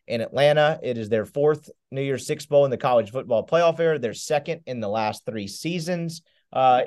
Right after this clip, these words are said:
I guess if there was a winner today, it was Ole Miss, because I wasn't really sure what to make of where they were headed, if they were actually gonna get in a New Year's Six game.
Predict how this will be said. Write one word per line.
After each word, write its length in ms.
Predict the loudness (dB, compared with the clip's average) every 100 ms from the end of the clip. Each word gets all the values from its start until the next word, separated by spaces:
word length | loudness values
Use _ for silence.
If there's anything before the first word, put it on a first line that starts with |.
| -2
I 100 | -4
guess 300 | 2 2 2
if 140 | -2 0
there 140 | 0
was 200 | 0 -2
a 140 | -4
winner 320 | 0 0 0 -2
today, 420 | 0 0 0 -2
it 120 | -4
was 160 | -2 0
Ole 140 | 0
Miss, 300 | 2 0 0
because 260 | -4 -6 -2
I 120 | 2
wasn't 280 | 4 2 0
really 160 | -4 -4
sure 180 | -2
what 200 | -2 -2
to 80 | -2
make 240 | -2 -2 -2
of 100 | -2
where 140 | 0
they 120 | 0
were 120 | -2
headed, 240 | -2 -2 -4
if 160 | -10
they 120 | -6 -4
were 100 | -2
actually 360 | -4 -6 -8
gonna 160 | -6 -6
get 160 | -6
in 140 | -6 -8
a 40 |
New 60 | -10
Year's 300 | -12 -12 -12
Six 180 | -14 -12
game. 320 | -14 -14